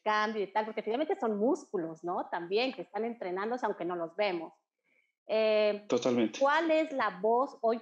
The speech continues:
Speaker 1: por hoy de Javier Camarena, el tipo de voz hoy?
Speaker 2: Yo creo que sigo en ese mismo tipo de voz. Eh, obviamente estoy, a ver, comencé,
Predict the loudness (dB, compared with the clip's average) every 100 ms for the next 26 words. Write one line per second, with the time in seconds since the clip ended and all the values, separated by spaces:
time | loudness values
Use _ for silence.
0 | -2 -2 0 0 -4 -6 -6 -4 -4 -6
1 | -4 -2 -4 -6 -8 -10 -4 -4 -2 -4
2 | -4 0 2 2 0 -18 _ _ _ _
3 | _ _ _ _ _ _ _ _ _ _
4 | _ _ _ -18 -16 -14 -10 0 4 6
5 | 6 4 4 4 4 6 4 4 0 2
6 | 2 4 4 2 -4 -2 0 2 4 2
7 | 4 4 6 6 6 2 2 4 6 6
8 | 4 -6 -14 -14 -16 _ _ 0 2 2
9 | 2 4 6 6 6 6 4 -2